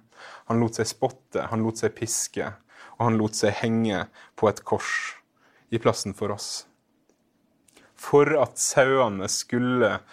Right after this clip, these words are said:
få leve, så ga han hyrden livet sitt. Jesus er svær. Jesus er nær. Jesus, han er kongen. Men Jesus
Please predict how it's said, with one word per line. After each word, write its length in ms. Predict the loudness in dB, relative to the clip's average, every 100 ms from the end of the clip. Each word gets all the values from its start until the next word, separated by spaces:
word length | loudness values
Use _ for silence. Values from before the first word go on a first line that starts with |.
| -14
få 160 | 0 4
leve, 680 | 6 8 8 6 2 0 -2 -10 -16 -4
så 160 | -2
ga 300 | 2 4 6 4
han 320 | 0 -2 -6 -2
hyrden 480 | 0 0 -2 -4 -2 0
livet 320 | 2 0 -2
sitt. 400 | -6 -8 -18 -20 _ _ _ _ _ _ _ _ _ _
Jesus 640 | 6 6 6 0 -4 -2 0
er 80 | 0
svær. 640 | -2 0 4 6 6 2 -8 _ -20 -20 -20 _ -4
Jesus 600 | 2 2 0 -2 -2 -2 -2
er 80 | -2
nær. 260 | 0 -2 -6 -12 -20 _ _ _ _ _ _ _
Jesus, 400 | 6 8 6 2
han 160 | 4 4
er 80 | 0
kongen. 640 | 2 4 6 4 2 -2 -12 -20 -20 -20 -20 _ _ _ -2
Men 220 | 4 6
Jesus 880 | 6 6 4 0 -6 -6 -8 -10 -10